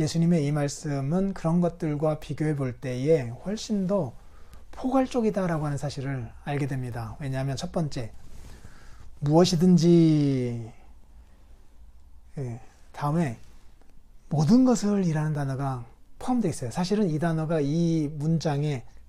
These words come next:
첫 단어입니다. 모든 것을, 모든 것을. 여기서 총포괄적인 성격이 나오고요. 그리고 대접하다라는 단어가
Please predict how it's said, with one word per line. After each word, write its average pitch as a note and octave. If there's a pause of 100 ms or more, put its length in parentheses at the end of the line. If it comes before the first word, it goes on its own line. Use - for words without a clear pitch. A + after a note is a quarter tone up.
(120)
첫 -
단어입니다. C3+ (560)
모든 F3
것을, B2 (720)
모든 C#3+
것을. A#2+ (600)
여기서 C3
총포괄적인 D3+ (760)
성격이 D3
나오고요. B2+ (720)
그리고 C3+ (1300)
대접하다라는 E3+
단어가 C#3+